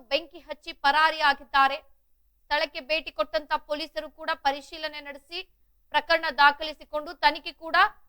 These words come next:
ಕೈಗೊಂಡಿರುವಂತದ್ದು. ಒಟ್ನಲ್ಲಿ ಈ ಬೆಂಕಿಯ ಅನಾಹುತದಿಂದ ಸಂಪೂರ್ಣವಾಗಿ ಮನೆ ಸುಟ್ಟು ಕರಕಲಾಗಿದೆ. ಮನೆಯಲ್ಲಿದ್ದಂತ ವಸ್ತುಗಳೆಲ್ಲವೂ ಕೂಡ ಸುಟ್ಟು ಕರಕಲಾಗಿರುವಂತದ್ದು.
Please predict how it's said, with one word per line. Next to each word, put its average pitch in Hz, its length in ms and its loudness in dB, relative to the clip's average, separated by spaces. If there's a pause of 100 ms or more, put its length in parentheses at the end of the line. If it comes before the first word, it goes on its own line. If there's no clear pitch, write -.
(300)
ಕೈಗೊಂಡಿರುವಂತದ್ದು. 285 880 4 (480)
ಒಟ್ನಲ್ಲಿ 381 420 2 (140)
ಈ 359 40 2 (140)
ಬೆಂಕಿಯ 359 400 4 (680)
ಅನಾಹುತದಿಂದ 330 760 2 (240)
ಸಂಪೂರ್ಣವಾಗಿ 349 760 2
ಮನೆ 311 320 -2 (640)
ಸುಟ್ಟು 359 240 -6 (120)
ಕರಕಲಾಗಿದೆ. 294 680 2
ಮನೆಯಲ್ಲಿದ್ದಂತ 285 680 -6 (160)
ವಸ್ತುಗಳೆಲ್ಲವೂ 294 760 -6
ಕೂಡ 285 240 -8 (160)
ಸುಟ್ಟು 285 240 -20
ಕರಕಲಾಗಿರುವಂತದ್ದು. 262 1040 -10